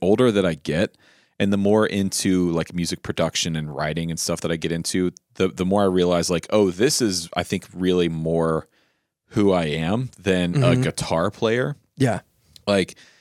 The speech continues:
Speaker 1: to me, I see guitar as a tool to make something that's, like, greater than the sum of its parts, or, or,
Speaker 2: Yeah.
Speaker 1: and that's how I see myself. It's like, I, my way into making music is with this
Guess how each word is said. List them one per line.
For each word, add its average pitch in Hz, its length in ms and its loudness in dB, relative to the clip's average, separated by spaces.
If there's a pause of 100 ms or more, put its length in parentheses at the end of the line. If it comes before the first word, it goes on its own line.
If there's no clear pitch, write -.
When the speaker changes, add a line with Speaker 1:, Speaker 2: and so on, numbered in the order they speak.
(200)
Speaker 1:
to - 100 0
me, 117 300 4
I 107 80 4
see 101 240 2
guitar 98 500 2
as 92 140 2
a 87 60 0
tool 87 640 0 (420)
to 104 120 -2
make 85 560 -2 (520)
something 82 760 -2
that's, - 340 -4
like, 85 160 -2
greater 82 380 0
than 80 140 -6
the 78 60 -8
sum 80 180 -4
of 71 60 -8
its 71 120 -6
parts, - 520 -4
or, 85 280 0
or, 82 260 0
Speaker 2:
Yeah. 113 120 -4 (140)
Speaker 1:
and 98 100 0
that's 113 140 2
how 120 60 4
I 101 60 4
see 107 140 2
myself. 80 400 0
It's - 60 -10
like, 80 140 -2
I, 90 200 2 (440)
my 98 240 4
way 101 380 4
into 101 460 0
making 90 360 0
music 85 420 0
is 90 200 0
with 78 420 -2
this - 400 0